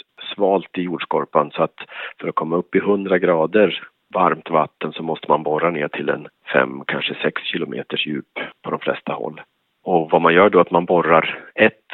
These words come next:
hål ner i berget, man spräcker upp berget eller hittar ett område som är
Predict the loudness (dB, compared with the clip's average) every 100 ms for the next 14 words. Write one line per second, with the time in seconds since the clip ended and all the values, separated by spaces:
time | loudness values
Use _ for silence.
0 | -12 -4 0 2 2 0 -6 -8 -2 0
1 | 0 0 2 2 0 -4 -6 -12 -14 -14
2 | -14 -18 -18 _ -20 -4 -2 0 0 0
3 | -2 -4 0 2 0 -2 -2 -4 -4 -6
4 | -8 _ 2 2 -2 -4 -2 0 0 -4
5 | -6 -6